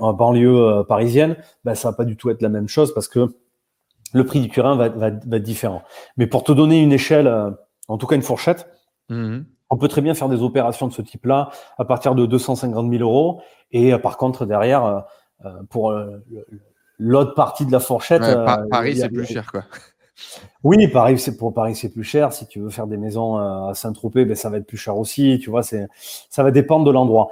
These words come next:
Speaker 1: Par contre, il y a une chose, euh, qu'il faut savoir, c'est que les, les gens, en fait, se trompent lorsqu'ils veulent investir dans l'immobilier. Ils veulent investir dans l'immobilier là où ça coûte pas cher.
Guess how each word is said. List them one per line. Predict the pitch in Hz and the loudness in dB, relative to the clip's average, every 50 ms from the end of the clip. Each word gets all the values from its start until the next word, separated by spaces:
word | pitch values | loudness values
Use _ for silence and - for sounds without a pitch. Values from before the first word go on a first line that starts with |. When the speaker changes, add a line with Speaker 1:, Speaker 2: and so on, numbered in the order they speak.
| - - _ | -6 -10 _
Speaker 1:
Par | - 131 - - | -4 -4 -2 2
contre, | - 180 214 214 - 135 | 2 2 2 2 0 -2
il | 117 117 | -2 0
y | |
a | 120 | 0
une | 120 110 | -2 -2
chose, | - 160 156 139 120 113 104 - _ _ - _ _ _ - | 0 0 0 2 0 -2 -4 -6 _ _ -20 _ _ _ -8
euh, | 113 104 104 104 101 101 104 101 101 107 _ _ _ _ | -4 -2 -2 -2 -2 -4 -6 -10 -12 -14 _ _ _ _
qu'il | - 135 | -12 -8
faut | 113 127 | -4 -4
savoir, | 120 - 127 123 160 190 - | -2 0 0 0 0 0 -2
c'est | - 139 123 | -2 -6 -4
que | - 127 123 113 110 - - _ _ _ _ _ _ _ _ _ _ _ _ _ _ _ _ _ _ _ _ _ _ | 0 0 0 0 0 -4 -12 _ _ _ _ _ _ _ _ _ _ _ _ _ _ _ _ _ _ _ _ _ _
les, | - 151 165 160 139 | 2 2 2 4 4
les | 135 139 | 4 2
gens, | 139 127 196 190 185 170 - - _ - | 4 4 2 0 0 -4 -8 -12 _ -4
en | 131 131 | -4 -2
fait, | - - 185 185 | 0 0 -2 -2
se | - - - 143 | -2 -4 -4 -4
trompent | 123 - - - 156 175 170 - - | -4 -4 -4 -2 -2 -2 -2 -2 -2
lorsqu'ils | 127 123 113 - - - 123 | -2 -2 -2 -4 -6 -8 -4
veulent | 120 131 | -2 -2
investir | 135 127 123 - - 127 120 | -2 -2 -4 -4 -6 -6 -6
dans | 120 | -6
l'immobilier. | 117 117 117 110 110 104 110 117 156 | -4 -4 -4 -6 -6 -6 -4 -2 -2
Ils | 170 151 | -2 -2
veulent | 120 131 123 | 0 -2 0
investir | 123 120 120 117 - 127 | -2 -2 -4 -4 -6 -6
dans | 120 113 | -4 -4
l'immobilier | 113 113 117 117 139 156 | -4 -4 -2 0 0 0
là | 143 127 | 0 0
où | 110 | -2
ça | - - 113 | -4 -8 -8
coûte | - - 135 - | -6 -6 -6 -4
pas | - 127 | -2 -4
cher. | 117 - - 104 85 - _ | -4 -4 -6 -12 -12 -14 _